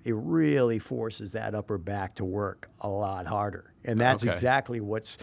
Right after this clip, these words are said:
Speaker 1: what you're doing when you're holding that, that Atlas stone. The arm, the, your arms are pulled forward. You're, you've got this large ball crushing your rib cage and you're breathing. And it's,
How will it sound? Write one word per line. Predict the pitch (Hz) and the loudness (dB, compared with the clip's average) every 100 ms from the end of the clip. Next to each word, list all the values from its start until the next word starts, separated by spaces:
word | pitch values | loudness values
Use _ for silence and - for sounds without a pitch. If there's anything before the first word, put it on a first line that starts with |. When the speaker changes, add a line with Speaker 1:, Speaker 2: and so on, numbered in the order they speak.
| - - - | -18 -10 0
Speaker 1:
what | 117 | 2
you're | 110 | 2
doing | 107 135 113 | 2 2 2
when | 101 | -2
you're | 101 | 0
holding | 117 107 | 0 0
that, | 98 95 - 104 | -2 -4 -8 -4
that | 104 120 | -2 0
Atlas | 147 139 - | 0 0 0
stone. | 117 98 92 - - - | 0 -2 -4 -10 -18 -4
The | 123 | 2
arm, | 131 147 139 - - - - | 4 4 2 -4 -12 -16 -14
the, | 107 120 - | -10 -10 -10
your | 131 117 | -4 -2
arms | 127 123 110 | 0 0 0
are | 120 | -2
pulled | - 147 131 | 2 4 2
forward. | - 131 120 117 120 | 0 2 4 4 0
You're, | 101 113 - | -2 -8 -4
you've | 117 101 | -6 -4
got | 123 110 | -4 -4
this | - 107 - - - | -6 -8 -8 -12 -4
large | 123 127 104 | 0 0 0
ball | 139 113 - | 0 -2 -4
crushing | - 139 131 127 131 117 | -10 -2 -2 -2 -4 -4
your | 113 | -2
rib | 117 110 | -2 -4
cage | 123 110 101 | -4 -2 -2
and | |
you're | 104 | -4
breathing. | 98 113 113 110 110 - - - - | -2 0 0 0 -4 -8 -18 -16 -2
And | 135 | 0
it's, | 123 - | 0 -2